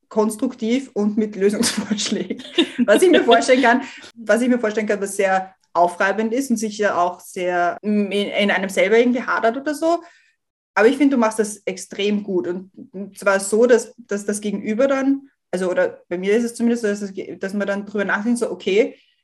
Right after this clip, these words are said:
ja, eigentlich hast du voll recht und eigentlich ist, geht das in die falsche Richtung und eigentlich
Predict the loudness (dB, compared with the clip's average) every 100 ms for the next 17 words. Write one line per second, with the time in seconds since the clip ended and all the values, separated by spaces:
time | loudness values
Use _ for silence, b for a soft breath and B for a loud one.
0 | -2 2 4 2 2 0 -4 -4 -2 0
1 | 0 -2 -4 -2 -2 -2 -2 -4 -8 -8
2 | -6 -4 -4 -4 -2 -2 -2 -6 -4 -2
3 | -2 -2 -4 -4 0 0 0